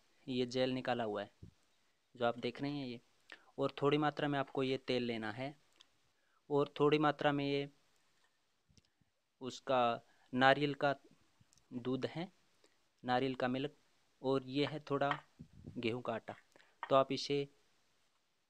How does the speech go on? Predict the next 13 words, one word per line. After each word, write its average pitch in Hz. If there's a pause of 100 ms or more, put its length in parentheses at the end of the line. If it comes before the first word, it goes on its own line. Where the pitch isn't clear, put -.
(800)
आप 135
इसमें 139
मिला 120
लीजिए, 135
थोड़ा, 143 (920)
थोड़ा 127
सा 127
आपको 135
ये 131
तेल 117
मिलाना 123
है 165 (1200)
और 131